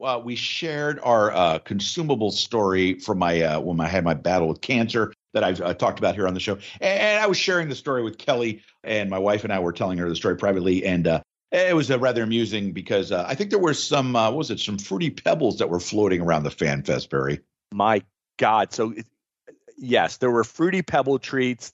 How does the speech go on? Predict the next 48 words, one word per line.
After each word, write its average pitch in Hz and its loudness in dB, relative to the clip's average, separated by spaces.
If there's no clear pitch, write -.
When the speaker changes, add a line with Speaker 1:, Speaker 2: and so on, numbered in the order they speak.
Speaker 2:
that 113 2
were 107 -2
consumables, 117 -2
Speaker 1:
By, 185 2
Speaker 2:
as 196 -2
you 202 -4
like 196 2
Speaker 1:
by 180 0
the 170 -2
Speaker 2:
to 156 0
Speaker 1:
way, 135 0
Speaker 2:
call 98 2
them. 92 -4
Speaker 1:
Richard 139 -6
Dawson, 151 -4
don't 151 -2
listen 139 -4
to 117 -4
this 113 -2
part 104 0
of 95 -8
the 87 -2
Speaker 2:
Yeah. - 2
Speaker 1:
show. - 0
Speaker 2:
<laughs> - -18
Richard 208 -2
Dawson, 208 0
this 220 0
is 220 0
the 190 2
part, 165 2
yeah, 139 4
you, 135 -4
you 156 -6
may 170 2
wanna 156 0
turn 143 -6
in 127 -2
early 123 2
some 110 0
nights 107 4
Speaker 1:
Skip - 0
Speaker 2:
as 254 4
Speaker 1:
ahead, 214 2
Speaker 2:
well, 113 4
Speaker 1:
like, 196 0
Speaker 2:
but 196 -6
Speaker 1:
thirty, 160 -2